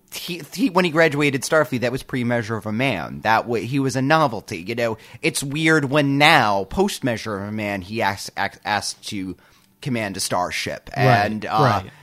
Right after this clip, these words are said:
Speaker 1: you know, he has that first officer who, you know. So, yes, you do have part of him, him might, yeah, be biding his time until it's a more hospitable environment for, you know, an, an android captain.
Speaker 2: Yeah.
Speaker 1: Part of it, uh,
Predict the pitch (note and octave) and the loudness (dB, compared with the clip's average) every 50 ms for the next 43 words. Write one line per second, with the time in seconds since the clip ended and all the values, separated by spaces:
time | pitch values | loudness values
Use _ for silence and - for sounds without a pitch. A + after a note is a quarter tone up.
0 | - - C3 C#3 C3+ B2 A#2+ A#2+ A#2 B2+ B2 A#2 G#2+ - A2+ A2 - A2 A2 A2 | -14 -4 -2 0 2 2 0 0 0 0 0 0 2 0 0 0 0 -4 -4 0
1 | - E3+ E3 E3+ E3 D#3+ - B2 - - G2+ F#2+ F#2 F#2+ G#2+ G#2 G#2 G2+ F2 C#3+ | 6 8 10 10 10 8 4 -6 -4 -4 -4 -4 -4 -4 -4 -6 -6 -6 -2 0
2 | D3 C3 A#2 - - - - - - - - A#3 A3 G#3+ G3+ F#3 A3 A3+ G3 E3+ | 0 0 0 -2 -8 -20 -20 -16 -6 2 6 6 6 6 4 4 4 6 6 6
3 | - - E3+ F3 E3 F#3 F#3+ F#3+ F#3+ F#3+ D#3+ E3 D#3+ D#3 C#3+ C3+ C3 - - _ | 2 0 -2 -2 0 2 0 2 4 6 8 8 8 8 6 2 -8 -12 -18 _
4 | _ _ - C3 - - F#3+ F#3 E3+ C#3+ D#3 D#3 C#3+ D3 D3+ D#3+ C#3+ C#3+ C#3+ C#3+ | _ _ -14 -4 4 6 6 6 6 4 2 0 0 0 0 0 0 4 4 4
5 | C#3+ D3 D3 D3 D#3 F3 E3 B2 G#2 B2+ A2+ G2 A#2+ A2+ A#2+ B2 B2+ A#2+ B2 A2+ | 4 4 2 0 4 4 4 4 4 0 -2 0 2 2 2 2 0 -2 -4 -4
6 | - - - B2 A#2+ B2 B2+ A#2+ A2 A2 G#2+ - B2+ A#2+ A#2 A2+ G#2+ G2+ - - | -6 -8 -6 -4 -2 -2 -2 -2 -2 -4 -6 -4 -4 -4 -4 -2 -4 -6 -6 -6
7 | - - - - - - _ _ _ _ _ _ _ _ _ _ - - D2 G2 | -8 -8 -6 -6 -8 -10 _ _ _ _ _ _ _ _ _ _ -12 -8 -8 -6
8 | G2+ G#2+ A2+ A2 G#2+ A2 G#2+ G#2+ G#2 G2 - A#2 G2+ - - - B2 C3+ D3+ D#3 | -4 -4 -4 -4 -2 -2 0 0 0 0 -2 -4 -6 -6 -6 -4 -4 -2 -2 0
9 | C#3 B2+ A2+ G#2+ G2+ G2+ F#2+ G2+ G2 F#2+ G2 G2 G#2 G#2+ G#2 - - G#2+ G2+ G2 | -2 -2 -4 -4 -6 -6 -4 -4 -2 -2 -2 -4 -4 -6 -6 -8 -6 -4 -4 -4
10 | G2 G2+ G2 B2 G#2 G2 F#2+ F2+ F2+ F#2 F2+ F2+ E2+ - E2+ G2+ G2 F#2 F2+ E2 | -4 -4 -6 -8 -6 -6 -6 -6 -6 -6 -6 -8 -8 -10 -10 -8 -8 -6 -8 -8
11 | E2+ F2+ F2+ F2 - - F2 D#2+ D#2+ D#2 - - G#2 G2+ A2+ B2 - - B2+ A#2+ | -8 -8 -10 -10 -10 -10 -8 -8 -8 -8 -6 -6 -6 -6 -6 -6 -6 -4 -2 -2
12 | A2 G#2 G2 G2+ - - - E3+ F3 E3+ E3 D#3+ D3+ D#3 D#3 D3+ - - A#2 B2+ | -2 -2 -6 -10 -8 2 8 10 10 10 10 6 6 6 6 4 4 2 0 2
13 | A#2+ | 2